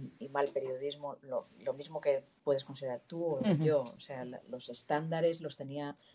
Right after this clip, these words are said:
Speaker 1: de la ética los tenía clarísimos, ¿no? Y nunca tener miedo,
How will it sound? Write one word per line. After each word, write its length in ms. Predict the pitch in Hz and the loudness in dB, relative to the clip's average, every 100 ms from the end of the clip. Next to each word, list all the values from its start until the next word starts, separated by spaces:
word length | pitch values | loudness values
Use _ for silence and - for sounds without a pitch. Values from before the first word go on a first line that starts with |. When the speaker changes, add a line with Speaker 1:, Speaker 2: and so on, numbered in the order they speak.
| _ | _
Speaker 1:
de 100 | 147 | -6
la 160 | 127 135 | 0 2
ética 380 | 147 165 160 156 | 2 -2 -4 -4
los 160 | 143 - | -4 -8
tenía 380 | 135 151 160 - | -8 -8 -10 -12
clarísimos, 880 | 135 123 123 135 - 131 120 123 139 | -8 -8 -8 -10 -10 -12 -14 -14 -10
¿no? 180 | 156 180 | -6 -4
Y 140 | 147 | -4
nunca 420 | 156 180 180 165 | 0 0 2 0
tener 320 | 165 143 139 | 0 -2 -4
miedo, 500 | 151 160 180 180 196 | -2 0 4 6 4